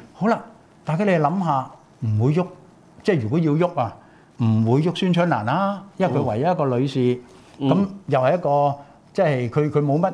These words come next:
Speaker 1: 錯嘅，咩嚇？
Speaker 2: 嗯。
Speaker 1: 咁韓正管緊香港嘅，如果喐韓正好大鑊㗎喎。
Speaker 2: 嗯。
Speaker 1: 咁，呃，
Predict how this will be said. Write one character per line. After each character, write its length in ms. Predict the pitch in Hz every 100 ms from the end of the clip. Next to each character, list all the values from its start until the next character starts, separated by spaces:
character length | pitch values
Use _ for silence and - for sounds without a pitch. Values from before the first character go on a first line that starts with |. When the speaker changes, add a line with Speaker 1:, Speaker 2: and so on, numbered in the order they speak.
| -
Speaker 1:
錯 380 | 151 139 143 147
嘅， 140 | 175
咩 120 | 175
嚇？ 260 | 135 131 170 170 -
Speaker 2:
嗯。 200 | 120 104 - -
Speaker 1:
咁 200 | 170 208 - - - - - - - -
韓 280 | 127 135
正 240 | 139 175 139 - - -
管 180 | 127 160
緊 160 | 156
香 180 | 156 156
港 240 | 123 127
嘅， 160 | 147 143 120
如 100 | 127
果 80 |
喐 120 | 190 190
韓 220 | 123 120
正 140 | 131 139
好 120 | 147
大 160 | 156 127
鑊 200 | 123 127
㗎 20 |
喎。 340 | 135 135 113 90 - -
Speaker 2:
嗯。 400 | 135 127 127 123
Speaker 1:
咁， 200 | 190 214 - -
呃， 580 | - 139 131 127 131 131